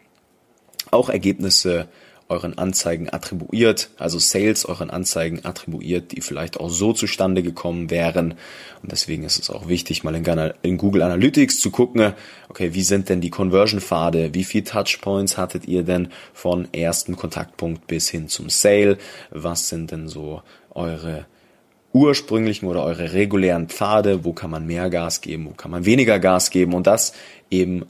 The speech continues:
einfach muss sitzen, meine Lieben. So viel erstmal dazu. Wenn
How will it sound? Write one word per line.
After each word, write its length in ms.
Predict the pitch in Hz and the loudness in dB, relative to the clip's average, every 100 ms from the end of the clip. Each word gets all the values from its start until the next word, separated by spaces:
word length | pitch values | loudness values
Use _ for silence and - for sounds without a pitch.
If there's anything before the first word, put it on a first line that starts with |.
| - | -8
einfach 420 | 78 78 76 - | -6 -6 -10 -10
muss 440 | 82 82 - - _ _ _ _ - | -6 -4 -4 -6 _ _ _ _ 0
sitzen, 480 | 113 110 98 82 - - | 2 2 -2 -2 -8 -10
meine 180 | 80 | -6
Lieben. 360 | 78 82 82 - - _ _ _ _ - - - _ _ | -4 -4 -6 -10 -18 _ _ _ _ -20 -20 -20 _ _
So 280 | - 90 127 | -6 4 4
viel 320 | 131 113 113 - | 4 2 2 4
erstmal 480 | 98 104 - 82 | 2 2 0 -2
dazu. 640 | 76 104 123 - - 143 143 - - - | 2 2 2 0 4 4 2 -6 -20 -2
Wenn 260 | 95 107 | 0 0